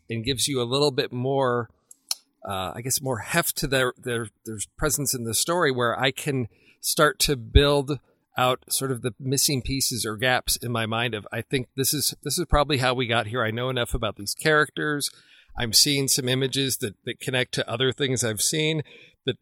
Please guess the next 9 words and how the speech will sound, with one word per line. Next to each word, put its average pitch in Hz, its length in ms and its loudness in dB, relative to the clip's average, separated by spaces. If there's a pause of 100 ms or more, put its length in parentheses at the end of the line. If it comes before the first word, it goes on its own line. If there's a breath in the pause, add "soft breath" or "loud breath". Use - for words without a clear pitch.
give 139 180 0
me 135 120 0
some 127 280 2
little 123 300 0
cues 151 460 0
or 117 80 0
hints 143 400 -2
as 113 140 -2
to 107 320 -2